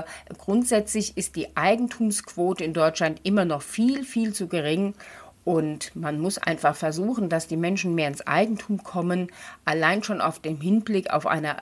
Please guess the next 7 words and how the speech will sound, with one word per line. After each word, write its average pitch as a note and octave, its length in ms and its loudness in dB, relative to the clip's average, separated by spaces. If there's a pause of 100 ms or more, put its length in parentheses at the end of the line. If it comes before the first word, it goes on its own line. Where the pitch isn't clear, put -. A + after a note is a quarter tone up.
(140)
äh, E3 80 -2
Alterssicherung E3+ 1500 0 (320)
ist F#3+ 240 2
das D#3 340 2
Wohnen A#3+ 460 4
in - 180 -4
einer E3 300 -2